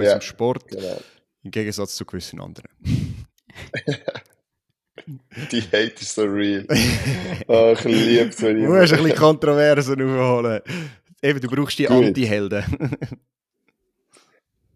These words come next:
Speaker 1: Jo, ja. Eigentlich ist es eine schöne Überleitung zu unseren Highlights maybe Lowlights, aber eher Highlights, international, Schweiz,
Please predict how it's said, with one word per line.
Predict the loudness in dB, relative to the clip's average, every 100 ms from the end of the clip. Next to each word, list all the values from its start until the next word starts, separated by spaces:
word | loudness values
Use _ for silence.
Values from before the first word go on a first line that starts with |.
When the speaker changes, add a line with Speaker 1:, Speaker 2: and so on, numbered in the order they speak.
| -16
Speaker 1:
Jo, | -6 -2 0 0 -6 _ _ -4
ja. | 0 0 -2 _ _ _ _ _ _ _ -6
Eigentlich | 2 2 2 -2
ist | -8
es | -8
eine | -4
schöne | 0 0 0 0
Überleitung | 0 0 2 4 4 2 -6 -12
zu | -8 -4
unseren | -2 -2 -4 -10 -6
Highlights | -4 -2 -2 -2 -4 -10 -20 -20 _ -16
maybe | -16 -10 -8 -6 -6
Lowlights, | 0 0 0 2 2 2 -4
aber | -14 -12 -6
eher | -2 -2 0
Highlights, | 0 2 0 -2 -6
international, | -14 -12 -10 -8 -10 -8 -2 0 0 -2
Schweiz, | -8 -8 -6 -8 -10 -16 -16